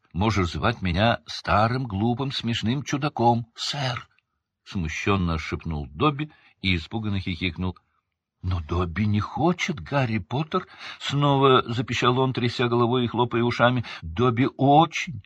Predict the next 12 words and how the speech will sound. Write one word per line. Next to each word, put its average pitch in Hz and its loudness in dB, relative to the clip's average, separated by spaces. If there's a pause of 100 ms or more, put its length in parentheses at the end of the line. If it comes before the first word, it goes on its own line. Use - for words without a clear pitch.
(240)
очень 139 0
сильно 165 -2
любит 165 -4
профессора 160 -6
Дамблдора, 156 -2
сэр, 107 0 (440)
и 104 -2
с 90 -4
гордостью 139 0
хранит 147 -6
его 151 -6
тайны». 156 -2